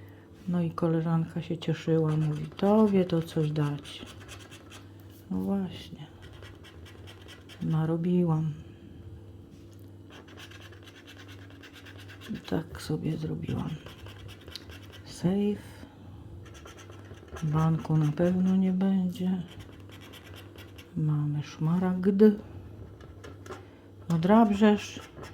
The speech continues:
Jeden. I ostatnia korona. No proszę. Pięknie. Dobra, zobaczymy, może coś w bonusikach będzie. Mamy vip.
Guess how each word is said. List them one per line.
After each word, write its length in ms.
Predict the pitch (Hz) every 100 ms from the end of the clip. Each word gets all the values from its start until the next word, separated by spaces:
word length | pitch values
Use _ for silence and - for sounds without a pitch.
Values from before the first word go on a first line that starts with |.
| - - - - - - - - - - - - - - - - - - - - -
Jeden. 720 | 175 190 202 185 196 190 190 180 - - - - -
I 140 | 202
ostatnia 800 | - 160 - - 190 185 - 170 165 -
korona. 540 | 170 170 160 156 156 - - - - - - - - - - - -
No 180 | 170 175 165
proszę. 480 | 165 165 - - - - - - - - - - - - - - -
Pięknie. 640 | 165 165 165 - - 151 139 - - - - - - - - - -
Dobra, 280 | 165 165 165
zobaczymy, 500 | 165 165 170 175 175
może 240 | 175 170 165
coś 220 | 175 160
w 60 |
bonusikach 640 | 160 165 165 156 196 214 202
będzie. 540 | 190 196 190 185 196 180 - - - - - - - - - - - - - - - -
Mamy 400 | 156 151 147 147
vip. 400 | 151 214 233 -